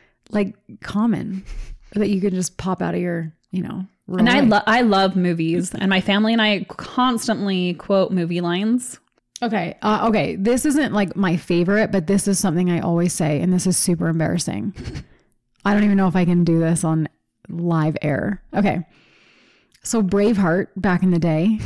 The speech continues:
Speaker 2: <laughs> Yes.
Speaker 1: No, no, no joke. Okay. Anytime my husband says, like, "I love you," or s-, i-, i-, if it's appropriate and it goes along with what someone says to me, I will always be like, "Always have, always will."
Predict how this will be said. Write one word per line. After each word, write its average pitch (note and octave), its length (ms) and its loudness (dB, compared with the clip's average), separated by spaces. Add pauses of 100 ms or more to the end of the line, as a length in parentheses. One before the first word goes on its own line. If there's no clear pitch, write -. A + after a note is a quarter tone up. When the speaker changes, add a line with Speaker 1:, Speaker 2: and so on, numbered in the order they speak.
Speaker 2:
<laughs> - 140 -14
Yes. C#4 680 2
Speaker 1:
No, B3+ 320 4
no, A#3+ 400 2
no A#3+ 300 2
joke. F#3+ 420 -2 (600)
Okay. G#3+ 420 0 (500)
Anytime B3+ 560 4
my A#3 100 4
husband G#3 320 4
says, F3+ 220 2
like, E3 340 0 (340)
"I F#3 100 0
love G3+ 280 2
you," G3+ 600 2
or E3 500 0
s-, - 140 -6 (100)
i-, A3 160 2
i-, B3+ 220 0
if A#3+ 180 0
it's C#4 120 0
appropriate F3+ 560 2
and F#3+ 100 2
it G3 120 -2
goes G3+ 280 2
along F3+ 360 2
with F3+ 140 2
what F3 100 -2
someone F#3 260 2
says E3+ 300 -2
to G3+ 60 2
me, G#3 240 2 (540)
I G3 200 2
will G3 220 2
always F3 400 2
be F3 120 0
like, E3 280 -2 (260)
"Always A3 240 2
have, E3 280 2
always F3+ 200 2
will." F3 200 2